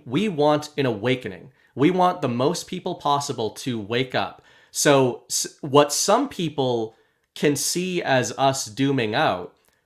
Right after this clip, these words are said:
I see as the best possible narratives to get the public mandate for the sort of wholesale systemic changes that we need.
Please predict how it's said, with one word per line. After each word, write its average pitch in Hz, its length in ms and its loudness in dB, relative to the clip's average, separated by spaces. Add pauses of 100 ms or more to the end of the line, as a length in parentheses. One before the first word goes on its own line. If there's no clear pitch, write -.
(140)
I 180 240 8
see 113 580 -2
as 131 340 2
the 127 100 -4
best 135 600 -2
possible 147 580 0
narratives 110 640 -2
to 156 260 -2
get 139 520 0 (460)
the 139 80 -2
public 151 420 2
mandate 123 560 0
for 143 220 2
the 135 80 -2
sort 127 260 -2
of 113 80 -2
wholesale 131 580 -2
systemic 117 500 -6
changes 107 440 -6
that 101 180 -6
we 104 140 -8
need. 127 380 -8